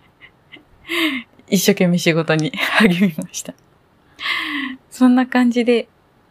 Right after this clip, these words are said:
本当に今週も暑いですね。まだまだ暑い日が続くと思うので、皆さんもどうかお体には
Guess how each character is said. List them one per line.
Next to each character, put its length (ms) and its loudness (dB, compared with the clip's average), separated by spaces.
本 220 2
当 120 -2
に 280 0
今 240 2
週 160 0
も 140 0
暑 240 -4
い 80 -4
で 100 2
す 140 -6
ね。 400 2
ま 120 2
だ 100 4
ま 160 2
だ 280 0
暑 240 0
い 60 2
日 140 -8
が 100 -6
続 340 -10
く 20 -18
と 140 -6
思 240 0
う 20 0
の 140 -2
で、 160 -4
皆 180 2
さ 160 -2
ん 80 -2
も 100 -2
ど 140 0
う 60 -2
か 180 -2
お 40 -20
体 340 -4
に 140 -4
は 140 -10